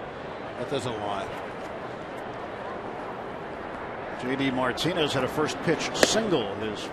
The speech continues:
Speaker 2: first at bat to lead off the second inning.
Speaker 1: You, you see a matchup sometimes, and it's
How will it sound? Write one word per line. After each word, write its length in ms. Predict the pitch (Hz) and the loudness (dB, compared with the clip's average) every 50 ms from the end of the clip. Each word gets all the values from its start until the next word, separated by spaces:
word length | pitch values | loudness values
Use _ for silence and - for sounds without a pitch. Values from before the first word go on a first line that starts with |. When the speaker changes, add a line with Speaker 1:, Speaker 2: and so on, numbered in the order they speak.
| - - - | -6 -6 -2
Speaker 2:
first 280 | - 151 151 135 - | 0 0 0 2 2
at 120 | 135 123 123 | 0 2 2
bat 220 | 123 135 156 - | 2 2 0 0
to 80 | - - | 0 0
lead 160 | 123 131 127 | 2 4 4
off 200 | 123 123 120 - | 4 4 2 0
the 40 | - | -2
second 440 | 110 - - 156 156 143 143 127 120 | -2 0 2 2 2 2 2 2 2
inning. 200 | 139 147 123 98 | 2 2 0 -2
Speaker 1:
You, 520 | - - - - - - 113 123 123 127 | -4 -4 -6 -6 -4 -4 -4 -4 -2 -4
you 40 | 127 | -4
see 220 | 117 - - 127 110 | -4 -2 -2 0 0
a 60 | 101 | 0
matchup 480 | - 107 107 117 113 - - 113 104 - | 0 0 0 0 0 0 -2 -4 -4 -4
sometimes, 500 | - 120 110 - - 120 113 110 104 - | -4 -6 -6 -4 -4 -2 -2 -2 -4 -4
and 100 | 107 104 104 | -6 -6 -6
it's 140 | - - | -6 -6